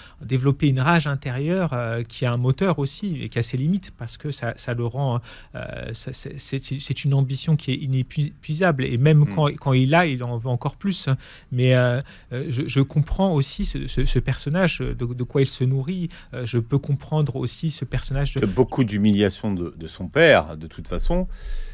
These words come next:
Speaker 2: euh, et d'humiliation que lui aussi a reçue, hein,
Speaker 1: Oui, voilà.
Speaker 2: euh, mais,
Speaker 1: Et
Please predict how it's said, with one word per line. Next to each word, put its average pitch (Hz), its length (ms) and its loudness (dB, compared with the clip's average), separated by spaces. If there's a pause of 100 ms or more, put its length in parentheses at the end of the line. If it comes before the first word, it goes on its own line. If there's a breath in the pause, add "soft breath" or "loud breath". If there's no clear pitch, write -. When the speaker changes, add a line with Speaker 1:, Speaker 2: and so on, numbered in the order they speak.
(160 loud breath)
Speaker 2:
euh, 82 420 -6 (180)
et 120 100 2
d'humiliation 107 560 4
que - 160 -4
lui 90 120 -2
aussi 143 460 0
a 85 80 -2
reçue, 104 540 4
hein, 87 420 -2
Speaker 1:
Oui, 175 140 8
voilà. 208 240 8
Speaker 2:
euh, 175 80 4 (160)
mais, 214 240 8
Speaker 1:
Et - 100 2